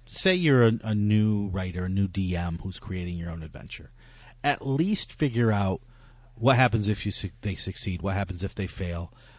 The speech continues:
um, because there's nothing lamer than the characters, you know, failing every skill check, every ability check during an encounter,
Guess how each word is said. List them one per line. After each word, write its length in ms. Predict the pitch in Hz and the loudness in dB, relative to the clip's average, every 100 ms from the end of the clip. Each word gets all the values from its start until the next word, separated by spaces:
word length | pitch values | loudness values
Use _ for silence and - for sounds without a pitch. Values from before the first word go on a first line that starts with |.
| - - | -20 -12
um, 280 | 98 95 90 - - - - - 104 | -6 -4 -6 -10 -20 -20 -20 -20 -4
because 520 | 110 - 120 117 98 | -4 0 2 2 2
there's 220 | 117 104 | 0 0
nothing 400 | 156 - 156 113 | 0 0 0 2
lamer 500 | 107 104 104 101 98 - - - - - - | 2 2 2 0 -2 -8 -20 -20 -20 -20 -8
than 560 | - 104 98 92 87 82 _ _ _ - | -4 -2 0 -2 -4 -8 _ _ _ -12
the 100 | 104 | -6
characters, 680 | - 131 131 113 - - - - - | 0 0 0 -4 -6 -10 -16 -20 -10
you 80 | 117 | -8
know, 180 | 98 - | -8 -10
failing 600 | - - 151 147 131 139 - | -4 2 4 6 4 2 0
every 480 | 135 131 135 127 117 | -2 -2 -4 -4 -4
skill 460 | - - 123 113 | -6 -4 -2 -2
check, 440 | 104 - 78 73 - | -4 -6 -6 -10 -10
every 240 | 104 110 | -4 0
ability 500 | 110 90 113 110 104 | 0 0 0 0 -2
check 400 | 98 - 98 92 - | -4 -2 -4 -4 -4
during 260 | 101 104 | -2 0
an 80 | 98 | 0
encounter, 520 | 92 87 98 101 107 | -4 -6 -4 -2 -2